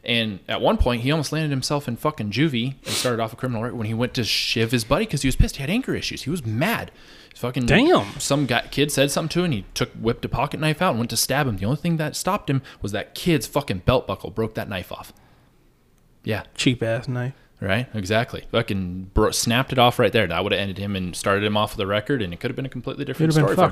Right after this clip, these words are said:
Speaker 1: him.
Speaker 2: fucked.
Speaker 1: And he realized, "Okay, I need to get my shit in line," and he went to school, fucking paid his way through, and scholarships, met his wife, uh, Candy,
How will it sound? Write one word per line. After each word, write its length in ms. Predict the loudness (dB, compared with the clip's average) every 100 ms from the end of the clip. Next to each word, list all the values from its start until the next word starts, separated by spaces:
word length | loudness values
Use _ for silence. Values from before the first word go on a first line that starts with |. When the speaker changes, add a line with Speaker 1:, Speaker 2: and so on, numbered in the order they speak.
| 0
Speaker 1:
him. 60 |
Speaker 2:
fucked. 380 | -14 -18 -20 -8
Speaker 1:
And 120 | -2 0
he 80 |
realized, 540 | 0 0 0 0 -2 -4
"Okay, 220 | -10 -10
I 20 |
need 160 | -10 -10
to 60 |
get 120 | -10 -10
my 80 |
shit 300 | -6 -4 -6
in 80 | -8
line," 260 | -10 -6 -6
and 120 | -6
he 100 | -6
went 180 | -8 -10
to 80 | -8
school, 440 | -6 0 2 2
fucking 220 | 0 -14 -8
paid 200 | -2 0
his 140 | 2
way 180 | 4 2
through, 460 | 2 2 4 4 2 -8 -20 -18
and 460 | -4 -2 0 -2 -4
scholarships, 720 | -6 -2 -2 -2 -2 -2 -2
met 160 | -4 -4
his 120 | -4
wife, 600 | 0 2 2 0 -10 -6
uh, 180 | -4 -4
Candy, 460 | -2 -4 -4 -10